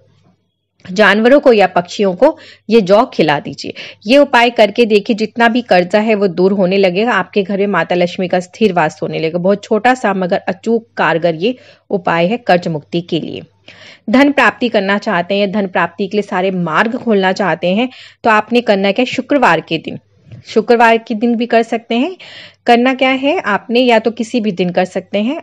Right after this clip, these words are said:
अपनी अलमारी में या जो भी आपकी तिजोरी है, अगर वहाँ पे आप जो सोने या जेवरात रखते हैं, वहाँ से आप उसे उठा के शुक्रवार के दिन माता लक्ष्मी के समक्ष रख के उसकी विधि विधान से पूजा आराधना कीजिए। जिस प्रकार आप माता लक्ष्मी की पूजा आराधना करते हैं,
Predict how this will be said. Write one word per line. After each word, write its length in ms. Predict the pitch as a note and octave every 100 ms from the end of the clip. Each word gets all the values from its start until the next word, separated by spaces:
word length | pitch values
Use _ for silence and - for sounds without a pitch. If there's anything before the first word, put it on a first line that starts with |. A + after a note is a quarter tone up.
| -
अपनी 500 | G3 - A#3 A#3 C#4
अलमारी 460 | C#4+ G#3 G3 F3 G3
में 300 | G#3+ G3 G3
या 220 | G3 F#3 F#3
जो 240 | F3+ F#3+
भी 100 | F#3
आपकी 260 | G3+ - G3+
तिजोरी 480 | G3+ D#3+ F3 F#3 A3
है, 140 | G3
अगर 180 | F3+ F#3+
वहाँ 200 | G3 F3
पे 60 | F#3+
आप 80 | F#3
जो 140 | G3+
सोने 460 | G3+ - G3 F#3+ G#3
या 140 | G#3
जेवरात 500 | F#3+ F#3 E3+ G3 G3+
रखते 260 | F3+ - F3+
हैं, 120 | G#3+ A#3+ - - -
वहाँ 200 | A#3+ C#4+
से 140 | D4 A#3
आप 180 | G3
उसे 200 | G3+ G3+
उठा 280 | G3+ F#3 F#3
के 120 | E3+ A3
शुक्रवार 480 | - - A#3 F3+ D#3+
के 160 | E3+
दिन 180 | D#3+ A#3+ - - _
माता 300 | G#3 A3 A#3 D4
लक्ष्मी 420 | G#3 - B3+ C4+
के 120 | B3
समक्ष 500 | - - F3 A#3 -
रख 180 | F3+ F3
के 120 | A3
उसकी 340 | - G#3 - A#3
विधि 280 | F#3+ A#3 B3
विधान 280 | F#3+ F3+ F3
से 120 | F#3+
पूजा 320 | A3 F#3 F#3+
आराधना 340 | F#3 D#3+ F3+ F#3+
कीजिए। 280 | F#3 G3+
जिस 200 | G#3+ G3 -
प्रकार 260 | F#3 F#3+
आप 100 | G#3
माता 240 | G3 D#3 F3+
लक्ष्मी 320 | E3+ - F3+
की 120 | F3
पूजा 280 | A3 E3+ D#3+
आराधना 340 | D3 D#3 E3+ F3
करते 260 | E3 -
हैं, 80 | G#3+